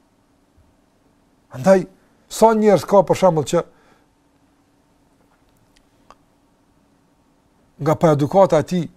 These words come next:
fatkeqësisht, shqetësohen familja e tij, shqetësohen fëmijët e tij, shqetësohet rrethi ku jeton, janë të shqetësuar të gjithë. Madje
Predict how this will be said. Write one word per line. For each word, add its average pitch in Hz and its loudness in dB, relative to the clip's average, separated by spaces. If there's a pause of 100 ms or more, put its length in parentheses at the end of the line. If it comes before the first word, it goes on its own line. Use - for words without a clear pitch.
(260)
fatkeqësisht, 170 -4 (1300)
shqetësohen 156 0 (760)
familja 143 0
e - -18
tij, 160 -8 (100)
shqetësohen 147 -4 (120)
fëmijët 165 -4
e 127 -10
tij, 147 -6
shqetësohet 165 -2
rrethi 180 0
ku 180 0
jeton, 156 -2
janë 196 -4
të - -8
shqetësuar 202 0
të 214 0
gjithë. - -2 (680)
Madje 190 -2